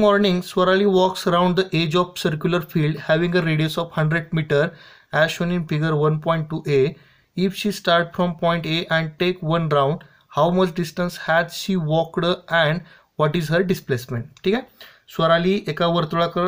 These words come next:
आकृती मार्गावरून चालत आहे. ठीक आहे, तिने एक, अ, फेरी पूर्ण केली आणि त्याचं, अ, रेडियस किती आहे ते सर्कलचं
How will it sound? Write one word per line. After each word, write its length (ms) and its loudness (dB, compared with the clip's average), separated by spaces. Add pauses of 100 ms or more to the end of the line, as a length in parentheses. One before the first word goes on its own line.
(140)
आकृती 520 -4 (240)
मार्गावरून 540 2
चालत 380 2
आहे. 240 -2 (260)
ठीक 100 -4
आहे, 160 -2
तिने 180 -2
एक, 160 -12 (240)
अ, 140 0 (100)
फेरी 160 2
पूर्ण 380 2
केली 300 -2 (840)
आणि 400 0
त्याचं, 480 4 (160)
अ, 200 2
रेडियस 300 2
किती 180 -2
आहे 100 2
ते 60 0
सर्कलचं 640 0